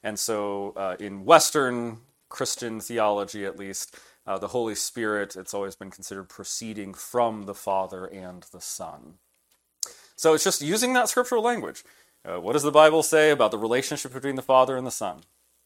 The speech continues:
The Son is begotten of the Father. What does it say about the relationship between the Spirit and the Son and the Father? That the Spirit proceeds from the Father and the Son.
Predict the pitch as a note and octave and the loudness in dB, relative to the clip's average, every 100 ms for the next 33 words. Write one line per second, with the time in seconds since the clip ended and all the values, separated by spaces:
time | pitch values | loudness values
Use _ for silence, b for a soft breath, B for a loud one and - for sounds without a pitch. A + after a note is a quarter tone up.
0 | _ - - G#2+ A2 G#2 A2 A2 G#2 F#2 | _ -12 -6 -6 -6 -10 -8 2 4 2
1 | - - - _ b b b - G2 G2+ | -6 -18 -20 _ b b b -8 -8 -6
2 | - A2+ G2+ F2 - b b b G2+ G2+ | 0 4 4 0 -14 b b b -10 -10
3 | G2 A#2+ A#2 A#2 A2+ A2+ A2 A#2 A#2+ B2+ | -6 -2 0 2 0 0 -4 -2 -2 -6
4 | A#2 A#2 - A#2+ A2+ - - C#3 A#2+ F#2+ | -10 -12 -10 -10 -4 -4 -2 -2 -2 -4
5 | F#2+ F#2+ A2+ G2+ F#2 G2 - F2+ F2 F2 | -10 -8 -6 -6 -8 -12 -6 -6 -6 -18
6 | F2+ F#2+ - A2 G#2 - - A2+ G#2+ - | -16 -14 -12 -10 -10 -12 -12 -10 -4 -4
7 | D3 C#3 A#2+ F#2+ F#2 - - G#2+ G2 F#2+ | -4 -6 -8 -10 -12 -14 -8 -6 -6 -10
8 | - F#2+ F#2 F2+ F2 F2+ E2+ E2 - - | -6 -4 -4 -8 -16 -16 -20 -18 -12 -12
9 | - - | -14 -20